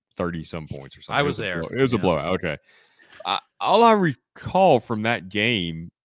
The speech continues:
Speaker 1: besides Nick Marshall doing whatever he wanted to with the football,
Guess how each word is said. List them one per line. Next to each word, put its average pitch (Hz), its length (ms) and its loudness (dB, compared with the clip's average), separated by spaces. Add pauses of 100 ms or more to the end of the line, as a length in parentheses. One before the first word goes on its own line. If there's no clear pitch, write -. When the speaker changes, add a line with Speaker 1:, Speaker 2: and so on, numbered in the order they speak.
(160)
Speaker 1:
besides 101 540 -6 (180)
Nick 110 180 -6
Marshall 98 360 -6
doing 90 220 -6
whatever 92 260 -2
he 92 100 -6
wanted 90 300 -8
to 85 120 -8
with 80 100 -10
the - 80 -20
football, 95 460 -4